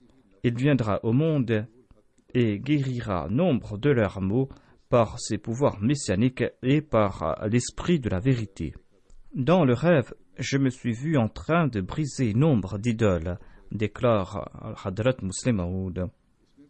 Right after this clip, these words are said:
On en trouve une indication dans la deuxième partie de la prophétie où il est dit que le Fils promis guérira nombre de leurs maux par l'esprit de la vérité. Cet esprit n'est autre que l'esprit de l'unicité divine.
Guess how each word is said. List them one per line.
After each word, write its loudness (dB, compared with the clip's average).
On 4
en 4
trouve 0
une 4
indication 0
dans 0
la -2
deuxième 0
partie 0
de 0
la 0
prophétie -4
où 2
il 4
est 2
dit 0
que 0
le 2
Fils -4
promis 0
guérira -2
nombre 0
de -2
leurs 0
maux 0
par 0
l'esprit -2
de -6
la -2
vérité. -6
Cet -2
esprit -2
n'est -2
autre 0
que -4
l'esprit -2
de 0
l'unicité 0
divine. -4